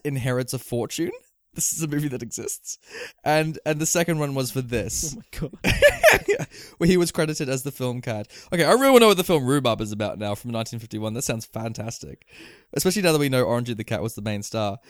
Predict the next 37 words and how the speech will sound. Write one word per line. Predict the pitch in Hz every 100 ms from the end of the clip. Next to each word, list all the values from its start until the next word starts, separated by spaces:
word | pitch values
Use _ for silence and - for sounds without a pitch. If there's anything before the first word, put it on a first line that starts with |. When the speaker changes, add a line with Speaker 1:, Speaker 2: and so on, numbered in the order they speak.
| - -
Speaker 1:
But | -
anyway, | - 180 143
so, | 160 170 160
um, | 160 156 -
he | 196
was, | 202 -
he's | 208 220
also | 208 226
been | 226
credited | 208 190 175 170
as | 143 135
the | 131
cat | - 123 160 - - - -
in | 151
the | 143
nineteen | 143 143 165 160
fifty | 156 160
film, | 156 143 135 139 - - 156
f-, | 185 165
nineteen | 170 190
fifty-nine | 185 190 156 151 160
film | 156 139
adaptation | 131 127 - 131 - 123 - -
of | - 147
The | 147
Diary | 139 131 127 135
of | 131
Anne | 131 123 120
Frank. | - 113 120 - - _ _ - - -
Speaker 2:
God. | 139 151 143 120 - _ _ _ _ _
Speaker 1:
He's, | 110 170 -
Speaker 2:
He's | 339
crazy. | - - 392
Speaker 1:
he's, | 262 302
he's | 285
oppo-, | - 190 196
he's | 202 226